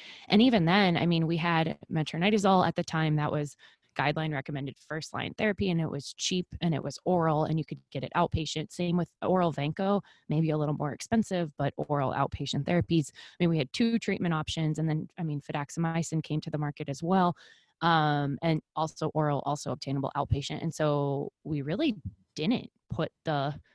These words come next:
like, severity on it that it deserves. And the fact of the matter is, even when we treat C. diff, one in four patients recur.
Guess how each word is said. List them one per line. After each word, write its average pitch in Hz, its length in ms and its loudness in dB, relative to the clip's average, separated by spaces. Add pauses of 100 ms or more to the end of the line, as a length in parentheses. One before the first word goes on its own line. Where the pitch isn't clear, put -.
(260)
like, 131 320 -8
severity 143 760 -4
on 147 180 -2
it 135 160 -4
that 147 140 -6
it - 160 -8
deserves. 147 720 -2
And 143 360 -8 (300)
the 160 80 -4
fact 226 240 0
of 214 60 4
the 156 60 2
matter 170 280 2
is, 147 160 -2
even 220 260 2
when 170 120 4
we 156 100 0
treat - 300 -2
C. 127 160 -4
diff, 139 280 -4
one 160 200 0
in 156 100 0
four 143 160 -2
patients 135 460 -4
recur. - 340 -8